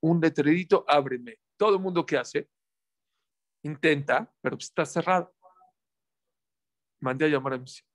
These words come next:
a mis hijos, dijo, "Quiero que abran esta puerta". "¿Pero por qué, pa? Ábranla. Aquí hay un, una filosofía de vida muy importante que les quiero decir en la vida". Intentó, intentó,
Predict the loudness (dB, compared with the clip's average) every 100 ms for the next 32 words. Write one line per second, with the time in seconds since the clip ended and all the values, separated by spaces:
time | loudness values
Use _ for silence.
0 | _ -8 -6 0 2 2 2 0 -2 -12
1 | _ _ -20 -20 -20 _ 0 2 2 0
2 | 0 -4 -6 -14 -14 -18 _ -20 _ _
3 | _ _ _ _ _ _ _ _ _ _
4 | -2 2 2 2 2 0 0 -6 _ 0
5 | 2 0 -4 -10 -18 _ -12 2 4 4
6 | 2 0 -4 -10 _ -2 0 0 0 0
7 | 2 4 4 4 2 2 2 0 0 -2
8 | -2 -8 -12 -4 -2 0 -2 -2 -4 -6
9 | -16 _ _ _ _ _ _ _ _ _
10 | _ _ _ 0 2 2 2 0 0 _
11 | -2 -2 0 0 0